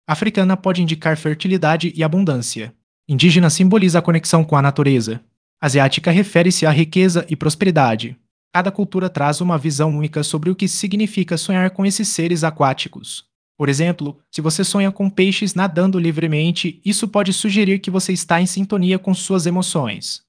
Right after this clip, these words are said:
O que você pode aprender com essas interpretações? A interpretação de sonhos é uma forma de autoconhecimento. Quando você sonha com peixes, pode ser útil refletir sobre seu estado emocional. Pergunte a si mesmo: um. Como você se sente em relação à sua vida? Dois.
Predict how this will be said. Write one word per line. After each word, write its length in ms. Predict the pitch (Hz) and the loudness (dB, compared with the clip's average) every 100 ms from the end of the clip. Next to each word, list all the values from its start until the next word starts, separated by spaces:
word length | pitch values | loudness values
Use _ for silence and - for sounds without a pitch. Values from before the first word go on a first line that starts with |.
| _ _ _ | _ _ _
O 40 | |
que 100 | - | -4
você 240 | 165 202 202 | -2 0 0
pode 260 | - 190 185 | 2 2 2
aprender 460 | 190 208 156 175 | 0 2 2 2
com 220 | 175 165 | 0 0
essas 260 | 139 175 190 | 2 2 0
interpretações? 880 | 196 202 202 202 202 185 - 156 160 | 0 0 -2 -2 0 0 2 0 2
A 40 | |
interpretação 720 | 185 196 196 196 196 190 175 | 2 2 0 0 0 0 0
de 100 | 165 | 0
sonhos 400 | 156 - 175 170 | 0 0 2 4
é 80 | 190 | 4
uma 140 | 214 | 4
forma 320 | 202 185 196 196 | 2 2 4 4
de 80 | |
autoconhecimento. 920 | 175 175 170 185 185 196 135 107 - - _ _ - | 2 0 0 0 2 2 2 -2 -8 -20 _ _ 0
Quando 200 | 156 202 | 2 4
você 200 | 214 196 | 4 2
sonha 300 | - 208 208 | 2 2 2
com 160 | 208 | 2
peixes, 500 | 196 156 131 - 151 | 2 2 2 2 -2
pode 320 | - - 185 180 | -2 2 4 4
ser 240 | - 190 | 2 4
útil 240 | 185 180 | 4 4
refletir 520 | 175 190 220 214 208 196 | 4 4 2 2 2 2
sobre 280 | - 170 | 2 2
seu 240 | 180 - 160 | 2 2 0
estado 360 | 170 - 170 | 0 2 2
emocional. 720 | 185 190 - 170 151 117 101 - _ _ - | 4 4 4 2 2 0 -4 -10 _ _ 0
Pergunte 380 | 190 165 180 | 4 4 4
a 40 | 185 | 4
si 180 | - 170 | 4 2
mesmo: 420 | 135 120 120 117 _ | 2 0 -2 -10 _
um. 220 | 123 113 113 _ _ _ | -4 -4 -6 _ _ _
Como 200 | - 240 | -2 0
você 220 | 220 226 | 2 2
se 120 | 220 | 0
sente 320 | 190 175 170 175 | 0 0 2 2
em 60 | |
relação 420 | 160 170 143 175 | 4 4 2 4
à 60 | 165 | 2
sua 180 | 156 147 | 2 0
vida? 440 | 127 120 113 120 _ _ _ - | 0 -2 -4 -12 _ _ _ 0
Dois. 420 | 170 123 - - | 4 4 0 -6